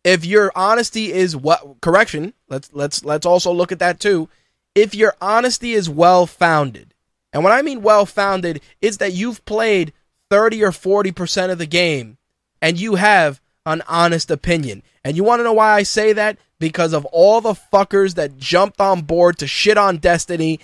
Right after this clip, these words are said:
that had to play the game for a longer period of time, and they all revised their reviews after the fact. All of them. Seventy percent at least. "After a week with Destiny, I realized that this game is blah, blah, blah, blah, blah, blah, blah."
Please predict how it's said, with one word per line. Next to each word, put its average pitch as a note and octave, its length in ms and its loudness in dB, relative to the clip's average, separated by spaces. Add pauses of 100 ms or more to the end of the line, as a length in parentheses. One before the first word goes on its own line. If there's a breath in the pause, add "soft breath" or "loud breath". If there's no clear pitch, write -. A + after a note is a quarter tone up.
(260 soft breath)
that D#3+ 280 0
had G3+ 300 -2
to G3+ 80 -2
play A3 340 0
the A3+ 140 -6
game G#3+ 320 -2
for G3 120 -4
a F3+ 60 4
longer G3 320 2
period G#3 300 0
of F#3+ 100 -2
time, G#3 360 0 (220 soft breath)
and F3+ 220 0
they G3+ 220 2
all A#3 360 4
revised G3+ 840 0
their A3 200 2
reviews G3 840 -6 (160)
after F#3+ 400 -4
the D3 140 -10
fact. - 480 -14 (460)
All C4+ 220 6
of D3 120 -2
them. G#2 260 -12 (420)
Seventy C4 500 -2
percent A#3 400 0
at F#3 100 -2
least. F#3+ 400 -4 (460)
"After G#3 360 0
a A3 60 4
week F4 280 0
with G#3 160 -6
Destiny, G3+ 480 -2
I A3+ 80 0
realized G#3+ 520 0
that F#3 140 -10
this G4+ 200 -4
game B3+ 320 -4
is E3+ 120 -6
blah, C4+ 320 -2
blah, G#3 120 -6
blah, G#3 300 0
blah, F3 100 -10
blah, E3+ 280 0
blah, D#3+ 100 -12
blah." D3+ 280 -2